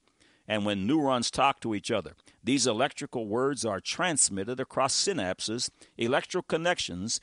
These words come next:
that link neurons into a net-, network. Excuse me. Each synaptic connection can have as many as two hundred thousand channels. End of quote. South Florida Sun Centennial columnist Nancy McVicker reported on the two thousand two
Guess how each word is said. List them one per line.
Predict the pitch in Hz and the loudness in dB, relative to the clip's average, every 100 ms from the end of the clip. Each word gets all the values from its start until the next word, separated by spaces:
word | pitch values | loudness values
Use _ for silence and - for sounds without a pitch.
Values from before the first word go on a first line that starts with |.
| - | -6
that | - 120 | 0 0
link | 110 180 - | 0 -4 -4
neurons | 139 190 143 113 139 127 | -4 0 2 4 2 2
into | 165 - 190 | -2 0 2
a | 185 | 2
net-, | 190 196 - 131 - | 2 0 -2 -10 0
network. | 180 - 139 90 - | 0 0 -2 -4 -4
Excuse | 90 - 147 | -8 -4 -4
me. | 101 80 - - - | -4 -8 -14 -6 0
Each | 214 - | 0 2
synaptic | - 175 165 196 - 180 | 2 2 4 2 2 -6
connection | - 151 156 - 170 | -4 0 0 0 -4
can | 147 131 | -2 2
have | 127 | 2
as | 123 | 2
many | 131 170 151 - | 2 2 2 2
as | 127 - | 2 2
two | - 226 196 | -2 -2 -2
hundred | 143 - 208 185 131 143 | -2 2 2 2 -2 -2
thousand | - 147 170 180 180 190 | 0 2 4 4 0 -6
channels. | - - 233 220 113 80 - - _ | -4 -2 0 0 -2 -4 -8 -14 _
End | - 107 90 | -2 -2 -2
of | - | -8
quote. | - 87 - _ _ _ _ _ _ _ _ | -6 -8 -8 _ _ _ _ _ _ _ _
South | - - 160 147 | -4 2 2 2
Florida | - - 131 87 87 | -4 -4 -2 -2 -4
Sun | - 110 110 | -4 -2 -2
Centennial | - 95 95 - 113 101 90 | -2 -4 -6 -6 -4 -4 -8
columnist | - - 101 92 90 - - | -12 -4 -2 -2 -6 -10 -8
Nancy | 98 107 - 87 | -4 -4 -4 -8
McVicker | 82 80 87 101 - 78 | -10 -10 -6 -8 -8 -14
reported | 78 80 _ 127 127 104 | -12 -14 _ -4 -2 -2
on | 98 92 | -2 -4
the | 87 | -6
two | - 151 | -8 -8
thousand | - 113 104 101 92 | -4 -2 0 -2 -8
two | - 104 | -6 -8